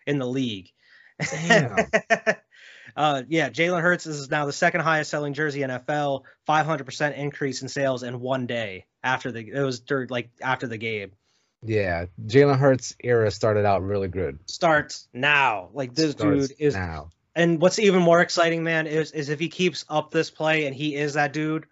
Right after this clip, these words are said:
Speaker 1: we got three first round picks to use next year.
Speaker 2: Exactly.
Speaker 1: We got
Speaker 2: If Carson plays.
Speaker 1: If Carson plays, well, even though, even so, we'll have two at least. Um, we'll have, like, fifty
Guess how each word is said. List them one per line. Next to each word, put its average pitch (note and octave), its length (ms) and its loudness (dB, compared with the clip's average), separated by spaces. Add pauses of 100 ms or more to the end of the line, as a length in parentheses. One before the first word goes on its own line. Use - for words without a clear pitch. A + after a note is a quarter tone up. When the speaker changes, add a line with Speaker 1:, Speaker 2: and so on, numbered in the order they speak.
(300)
Speaker 1:
we E3 100 -4
got D3 240 2
three D3+ 200 -2
first D3 320 -4
round B2+ 180 -2
picks - 320 -4
to C3 80 -8
use A#2+ 220 -6
next A#2 320 -8
year. A2+ 420 -6
Speaker 2:
Exactly. D3 800 4
Speaker 1:
We F#3 160 4
got F3 220 8
Speaker 2:
If D#3+ 160 8 (220)
Carson E3 340 -2
plays. A#2 460 4 (260)
Speaker 1:
If E3+ 220 -4
Carson D#3+ 340 0
plays, C#3+ 560 -4
well, C#3 200 -12
even F3 240 0
though, F3 360 2
even D#3+ 300 -6
so, E3+ 260 -2
we'll C#3 120 -2
have C3+ 140 -4
two E3 240 -2
at A2+ 120 -8
least. A2+ 340 -16 (400)
Um, C3+ 320 0 (140)
we'll D#3 100 -2
have, D#3 200 2
like, C#3+ 260 -6
fifty D#3 600 -4